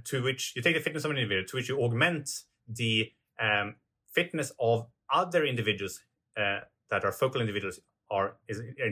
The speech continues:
interacting with, and that our focal individual has some causal responsibility for their, uh, increase in fitness or their rep-, reproduction. You add that to our focal individual. And then you strip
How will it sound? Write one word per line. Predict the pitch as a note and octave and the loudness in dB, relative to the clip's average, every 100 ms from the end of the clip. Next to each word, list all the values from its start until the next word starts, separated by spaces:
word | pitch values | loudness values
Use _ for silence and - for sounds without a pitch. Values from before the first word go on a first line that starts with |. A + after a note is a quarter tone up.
| A#2+ | -2
interacting | G#2+ G#2+ F#2+ - G2 F2+ G2 | 0 0 0 -2 -8 -8 -4
with, | E2 A2 E3+ - _ | -4 -4 -8 -16 _
and | G#2+ G2+ | 0 2
that | F#2+ | 2
our | A2+ | 0
focal | F#2+ - G2 | 2 2 2
individual | G#2+ G2 G2 A2 - | -2 -2 -4 -2 0
has | C3 - | 0 0
some | - C3+ B2 A#2 G2+ - _ _ | -4 0 0 0 -4 -8 _ _
causal | - B2+ A2+ G#2+ | -2 2 2 0
responsibility | G2+ - G#2 G2+ C3+ B2 F2+ | -2 -2 -4 2 2 2 -4
for | - F#2+ | -4 -2
their, | F#2 F#2 F2+ - _ _ _ _ - | 2 4 2 -2 _ _ _ _ -8
uh, | F#2+ F2+ F2 E2+ _ _ _ _ | -4 -2 -2 -6 _ _ _ _
increase | G#2+ F#2 F#2 - | -8 -8 -8 -10
in | F#2 | -10
fitness | - - G2 | -10 -10 -8
or | G#2 | -4
their | F2 F2+ | -2 -2
rep-, | E2+ - | -4 -6
reproduction. | G2 - - - - G#2 D3 - _ _ | -8 -8 -10 -10 -12 -10 -12 -16 _ _
You | G#2 A2 | -4 0
add | A2 A2+ G2 | 2 2 2
that | F#2+ - - | 2 2 -6
to | G2+ | -6
our | F2+ | -4
focal | F2 F#2 E2+ F2 | -4 -8 -8 -10
individual. | E2+ E2+ E2+ F#2 E3+ F3+ _ - - - - | -10 -12 -12 -10 -12 -14 _ -20 -20 -20 -4
And | A2+ | 2
then | C3+ D3+ | 4 4
you | C#3+ B2 A#2+ | 0 -2 -6
strip | - - - G3 | -10 -4 0 0